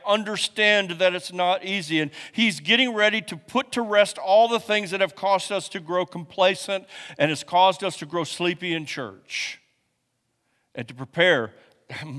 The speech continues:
he's bringing about a new age of his church, an age where the church is gonna be required to strip off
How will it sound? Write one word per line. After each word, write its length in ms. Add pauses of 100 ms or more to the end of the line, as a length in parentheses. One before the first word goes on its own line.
(760)
he's 100
bringing 340
about 420
a 80
new 400
age 320
of 100
his 120
church, 500 (320)
an 240
age 440
where 240
the 120
church 380
is 120
gonna 180
be 100
required 580
to 60
strip 460
off 360